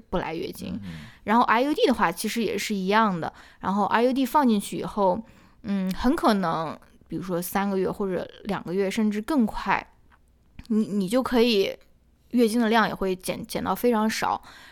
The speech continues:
Speaker 1: 然后甚至后面几年都可以不用来月经了。然后你如果介意这个事情的话，你可能就不要选择这个避孕手段嘛。但是我是毫不介意，我是觉得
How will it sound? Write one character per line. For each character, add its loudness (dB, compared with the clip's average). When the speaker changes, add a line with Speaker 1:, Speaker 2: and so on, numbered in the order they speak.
Speaker 1:
然 -6
后 -2
甚 -4
至 -4
后 0
面 -2
几 -12
年 -8
都 -2
可 -4
以 0
不 -6
用 -2
来 -2
月 -6
经 -12
了。 -18
然 -10
后 -8
你 -8
如 -6
果 -2
介 2
意 -6
这 -6
个 -4
事 -6
情 -8
的 -10
话， -4
你 -10
可 -6
能 -10
就 -6
不 -8
要 -2
选 -4
择 -6
这 -2
个 -2
避 4
孕 0
手 -2
段 2
嘛。 -6
但 4
是 4
我 0
是 -4
毫 2
不 0
介 0
意， -4
我 -4
是 -6
觉 -6
得 0